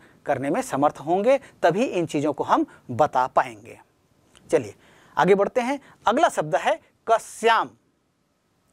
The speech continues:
कस्याम का मूल शब्द है किम। किम जो शब्द है इसके भी तीनों लिंगों में रूप चलते हैं,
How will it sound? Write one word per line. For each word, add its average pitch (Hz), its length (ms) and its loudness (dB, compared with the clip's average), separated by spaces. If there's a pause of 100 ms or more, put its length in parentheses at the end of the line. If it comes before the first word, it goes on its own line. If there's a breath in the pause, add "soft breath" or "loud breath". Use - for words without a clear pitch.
(880 soft breath)
कस्याम 254 440 2
का 320 140 2
मूल 247 380 2
शब्द 208 300 0
है 247 200 0 (220)
किम। 208 260 0 (1600 soft breath)
किम 330 220 6
जो 330 100 6
शब्द 226 300 0
है 185 360 0 (420 soft breath)
इसके 233 300 2
भी 294 320 2 (360)
तीनों 247 240 6
लिंगों 254 260 0
में 277 120 -2
रूप 208 300 -6
चलते 143 420 -8
हैं, 117 260 -18